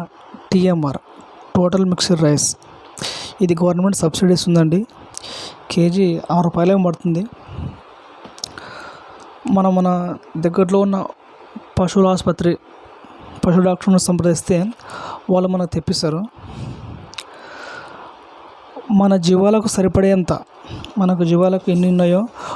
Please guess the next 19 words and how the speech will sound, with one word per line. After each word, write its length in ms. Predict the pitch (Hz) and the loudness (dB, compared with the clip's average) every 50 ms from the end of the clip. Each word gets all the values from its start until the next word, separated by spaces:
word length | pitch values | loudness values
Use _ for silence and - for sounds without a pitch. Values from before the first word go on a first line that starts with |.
| - - - | -8 -2 0
వాటికి 220 | 180 175 - 170 170 | 0 2 2 2 2
ఎంత 100 | 175 165 190 175 | 2 2 2 4
కావాలో 240 | 175 175 185 185 180 | 4 4 4 2 2
అంత 140 | 170 151 147 123 - - - - - - - - - - - - - - - - - - - - - - - - - - - - - - - 190 190 | 0 -2 -4 -4 -6 -10 -18 -20 -18 -18 -18 -16 -18 -18 -18 -20 -20 -20 -20 -20 -20 -20 -18 -18 -20 -20 -20 -20 -20 -20 -20 -20 -14 -6 -2 0 2
ఎండాకాలం 460 | 185 185 190 190 - 196 196 196 196 190 180 | 2 2 2 2 2 0 0 0 0 0 -2
రాకముందు 340 | 180 180 - - 196 202 190 - | -2 -4 -4 -4 -2 -2 -2 -2
సిద్ధం 200 | 170 160 196 190 180 | 0 0 2 2 2
చేసుకోవడం 340 | 180 170 - - 185 208 220 202 - | 2 0 0 0 0 0 -2 -2 0
చాలా 180 | - 180 180 180 180 | 2 2 4 4 2
వరకు 180 | 175 175 170 190 185 175 | 2 0 0 0 0 0
మంచిది. 300 | 165 151 160 156 160 196 - - - - - - - - - - - - - - - - - - - - - - - | 0 0 0 -2 -2 -4 -10 -14 -20 -20 -20 -20 -20 -20 -20 -20 -20 -20 -20 -20 -20 -20 -20 -20 -20 -20 -16 -8 -2
అలాగే 400 | 190 185 196 208 208 202 180 170 180 214 - - - - - - - - - - - - - - - 208 | 0 2 2 2 2 2 2 2 0 -2 -6 -10 -20 -20 -20 -20 -20 -20 -20 -20 -20 -20 -8 -2 2 4
ఈ 40 | 202 196 190 | 4 6 6
ఎండాకాలం 500 | 190 190 208 202 - 220 220 214 196 175 175 196 220 240 - - - 220 - - - - - - - - - - - - - - - - - - - - - - - - - - - - - - - - 214 190 | 4 4 2 2 4 4 4 4 4 2 0 -4 -8 -10 -14 -18 -20 -20 -20 -20 -20 -20 -20 -20 -20 -20 -20 -20 -20 -20 -20 -20 -20 -20 -20 -20 -20 -20 -20 -20 -20 -20 -20 -20 -18 -14 -12 -10 -6 0 2 4
ఎండలు 220 | 185 190 202 214 196 | 4 4 4 2 0
ఎక్కువ 200 | - - 208 202 | 0 0 0 0
ఉంటున్నాయి 320 | 180 202 180 185 185 180 175 | 2 2 2 2 2 2 4
కాబట్టి 300 | 180 175 165 156 170 196 220 240 254 - - - - - - - - - - - - - - - - - - - - - - - - - - - - - - - - - - - - - - - - - - 214 | 2 2 2 2 2 0 0 -2 -6 -10 -16 -20 -20 -20 -20 -20 -20 -20 -20 -20 -20 -20 -20 -20 -20 -20 -20 -20 -20 -20 -20 -20 -20 -20 -20 -20 -20 -20 -20 -20 -20 -20 -20 -20 -20 -20 -20 -20 -10 -4 0 2
మన 120 | 214 208 | 4 4